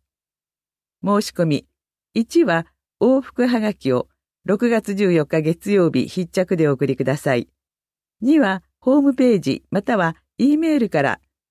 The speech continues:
申し込んでください。六月十六日水曜日までです。なお、コロナウイルスの影響により、オンラインのみとなる場合があります。会場、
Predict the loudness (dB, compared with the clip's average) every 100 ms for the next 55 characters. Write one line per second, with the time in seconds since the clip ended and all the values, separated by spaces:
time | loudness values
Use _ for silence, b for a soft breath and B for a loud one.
0 | _ -2 0 0 0 0 0 0 -2 -2
1 | -4 -4 _ _ _ -4 -2 -2 -2 -2
2 | 0 2 2 0 -2 -2 -6 -2 0 2
3 | 2 0 -2 -2 -2 -4 -6 _ _ _
4 | _ _ _ _ _ _ _ -2 0 0
5 | -2 _ -2 2 2 2 4 4 2 0
6 | 0 0 0 0 0 2 2 2 2 -4
7 | _ _ _ 0 0 2 2 4 4 4
8 | 2 2 0 0 0 0 0 0 -2 -2
9 | -4 -6 _ _ _ _ _ _ _ _
10 | _ _ -2 -2 0 2 2 0